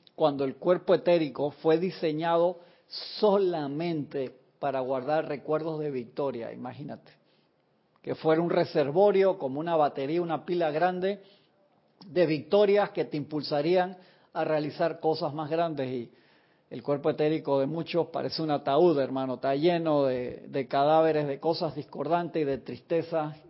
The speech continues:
y eso necesita un nivel de purificación grande porque te está comiendo mucha parte de la batería, de la pila. El cuerpo emocional ni hablar, que u-, utiliza el trein-, el ochenta por ciento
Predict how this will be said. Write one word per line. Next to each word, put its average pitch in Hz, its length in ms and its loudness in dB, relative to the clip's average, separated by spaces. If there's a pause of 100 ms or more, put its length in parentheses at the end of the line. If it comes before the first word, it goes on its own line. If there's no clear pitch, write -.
(380)
y 131 140 -6
eso 147 280 -4
necesita 139 680 -10
un 156 100 -6
nivel 151 240 -4
de 160 120 -2
purificación 143 720 -8
grande 147 360 -2
porque 165 440 -6 (340)
te - 100 -18
está 156 160 -4
comiendo 160 400 -4
mucha 156 340 -6
parte 147 260 -6
de 135 100 -6
la 120 100 -6
batería, 120 560 -6
de 117 100 -10
la 123 140 -10
pila. 127 440 -6 (380)
El 131 160 -10
cuerpo 165 240 2
emocional 160 500 -4
ni 156 100 -4
hablar, 139 560 0 (100)
que 131 160 -8
u-, 131 100 -8 (280)
utiliza 156 680 -4
el 131 180 -6
trein-, 180 380 -2
el 143 160 -4
ochenta 170 500 -6
por 131 160 -10
ciento 165 540 -8